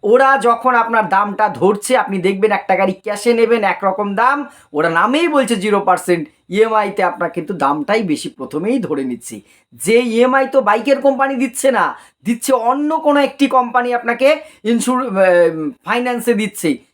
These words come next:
সে ব্যবসা করতেছে, সে তো টাকা লুটবেই। আমি তাদেরকে এখানে কিছু বলবো না, আমি নিয়েছি,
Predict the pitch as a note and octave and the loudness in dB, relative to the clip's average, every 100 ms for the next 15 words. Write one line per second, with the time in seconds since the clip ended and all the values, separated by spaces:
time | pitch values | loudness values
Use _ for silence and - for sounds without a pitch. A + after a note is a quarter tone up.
0 | - - - C4+ D4+ B3 A#3+ B3 A#3+ A3+ | -18 -14 -6 -4 0 -2 -2 -6 -6 -6
1 | A#3 A3+ G3 A#3 A#3+ A3 G#3 G3+ F#3+ F#3+ | -6 -8 -6 -4 -4 -4 -4 -2 -4 -6
2 | D#3+ C#3 A2 _ _ - F3 F3+ F3 F#3 | -8 -10 -10 _ _ -8 -6 -2 0 0
3 | G#3+ G#3+ G3+ G3+ F#3+ F3+ F#3+ F#3 F3 E3 | 0 -2 -2 -2 -4 -8 -4 -2 -2 -2
4 | C#3+ E3+ G3 F3+ F3+ G#3+ G#3+ A#3+ | -2 -2 -4 -4 -2 -2 -2 -6